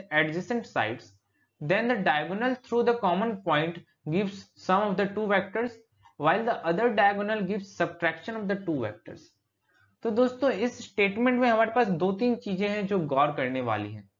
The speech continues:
तो सबसे पहली बात कि यहाँ पर हम टेल्स कोइंसाइडिंग की बात कर रहे हैं। तो पिछले वीडियो में हमने, यानी कि ट्रायंगल लॉ में देखा था कि हमारे पास दो वेक्टर्स होते थे ए और बी, और उसके बाद हम उनसे एक ट्रायंगल बनाते थे।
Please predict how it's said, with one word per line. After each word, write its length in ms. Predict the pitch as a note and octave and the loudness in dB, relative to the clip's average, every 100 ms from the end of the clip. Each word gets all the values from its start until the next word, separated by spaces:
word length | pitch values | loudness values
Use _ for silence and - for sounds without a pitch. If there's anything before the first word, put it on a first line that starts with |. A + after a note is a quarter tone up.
| _ | _
तो 80 | A3+ | 2
सबसे 320 | A#3+ B3 D4+ | 2 2 2
पहली 300 | D4+ A3+ A3 | 4 4 6
बात 260 | F#3+ G3 G3+ | 6 6 4
कि 60 | A3 | -4
यहाँ 200 | G3+ G3+ | 0 2
पर 140 | A3 | 2
हम 140 | A3+ A#3+ - - | 0 -2 -2 2
टेल्स 280 | G3 A#3+ | 2 2
कोइंसाइडिंग 640 | - F3+ E3+ D#3 D3 D3 E3+ | 0 0 0 2 2 2 -2
की 100 | E3+ | 0
बात 300 | C3 A#2 A#2 | 2 2 0
कर 120 | A2 | -6
रहे 140 | G2+ - | -8 -10
हैं। 120 | - _ | -16 _
तो 60 | G#3+ | -14
पिछले 400 | G#3 F#3 - C4+ | -8 -8 0 2
वीडियो 320 | B3 G#3 A3 | 2 2 0
में 140 | A3 A3 | -2 -2
हमने, 280 | G3+ D3+ D#3+ - _ | -2 -2 -4 -10 _
यानी 160 | E3+ G3 | -2 -2
कि 120 | F#3+ | -2
ट्रायंगल 480 | - E3+ C#3+ F#3+ A#3 | -2 0 0 0 0
लॉ 160 | F3+ B2+ | 0 -2
में 200 | C3+ D3 | -4 -2
देखा 280 | D3 G3 | 0 0
था 180 | F#3+ C3 D3+ - _ _ _ | 0 -2 -4 -8 _ _ _
कि 100 | G#3 | 0
हमारे 280 | F#3+ F#3 G3 | 2 2 2
पास 180 | A3 G#3 | 0 0
दो 180 | E3+ G3+ | 0 2
वेक्टर्स 440 | F3 D#3+ G3+ G3 | 2 0 -4 -2
होते 240 | F3 D3+ D#3 | -2 0 -2
थे 120 | D#3+ - C#3+ | -4 -6 -4
ए 240 | C#3 D#3+ - _ _ _ - | -4 -4 -12 _ _ _ -2
और 160 | D#3 | 0
बी, 380 | D3+ C#3+ D3+ D#3+ - _ _ | 2 2 0 -2 -16 _ _
और 100 | F3 | 0
उसके 240 | F3 - A3+ | 0 2 4
बाद 260 | A3 A3 | 4 4
हम 180 | A3 G#3+ | 0 -4
उनसे 280 | G#3 G3 A#3 | -6 0 0
एक 120 | A#3 | 0
ट्रायंगल 340 | - F3 F#3+ A3 | -2 -2 -2 -2
बनाते 440 | F3 C#3 A#2+ A#2 | 0 -2 -4 -6
थे। 140 | A2 | -8